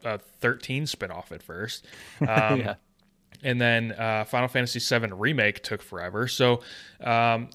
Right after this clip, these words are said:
Speaker 1: yeah, it's nice to have gotten a Final Fantasy reveal last year where we actually already see a lot and it's not just, like, a logo or something.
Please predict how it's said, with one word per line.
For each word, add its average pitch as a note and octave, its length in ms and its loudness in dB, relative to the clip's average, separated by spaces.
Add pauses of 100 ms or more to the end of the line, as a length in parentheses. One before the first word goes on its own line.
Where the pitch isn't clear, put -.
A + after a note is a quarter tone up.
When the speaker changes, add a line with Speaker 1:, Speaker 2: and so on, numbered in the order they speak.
Speaker 1:
yeah, C#3+ 220 0
it's A#2+ 200 0
nice C#3+ 300 0
to A#2+ 680 0 (500)
have B2 220 0
gotten C#3+ 240 0
a C#3+ 60 2
Final C#3 300 4
Fantasy C3 420 2
reveal A2 420 0
last A#2 340 0
year C#3 240 4
where A2+ 280 4
we A2 180 -6
actually G#2+ 400 0
already G2+ 300 0
see - 260 -4
a G#2 80 2
lot G#2+ 260 2
and A2 120 -4
it's G2+ 160 -8
not G2 200 -4
just, - 160 -8
like, G2+ 200 -6
a G2+ 40 -4
logo G2 380 -6
or A2+ 140 0
something. C3+ 520 -6